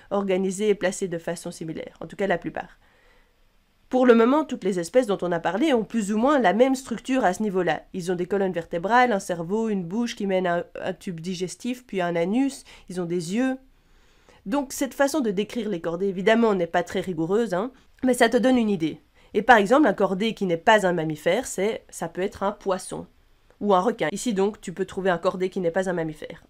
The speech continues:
un requin. Passons maintenant à un niveau encore plus loin, et on va trouver des choses qui ne ressemblent vraiment plus trop à des humains. On arrive à la catégorie des règnes,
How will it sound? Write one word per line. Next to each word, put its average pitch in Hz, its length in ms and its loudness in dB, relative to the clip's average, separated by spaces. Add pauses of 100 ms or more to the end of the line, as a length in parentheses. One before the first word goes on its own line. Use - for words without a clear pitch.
(120)
un 180 220 -6
requin. - 360 -12 (800)
Passons 196 220 2
maintenant 233 320 6
à 196 80 6
un 170 100 4
niveau 196 300 4
encore 185 300 2
plus - 140 -8
loin, 233 460 2
et 202 60 -2
on 190 80 0
va 185 140 2
trouver 214 360 -2
des 165 140 -4
choses 262 260 -4
qui 196 100 -6
ne 170 60 -4
ressemblent 170 340 -2
vraiment 196 360 2
plus 254 200 -2
trop 254 200 4
à 202 80 6
des 185 180 -2
humains. 160 260 -2
On 185 80 -2
arrive 196 220 4
à 185 80 4
la 170 140 2
catégorie 170 500 -4
des 156 160 -8
règnes, 208 480 2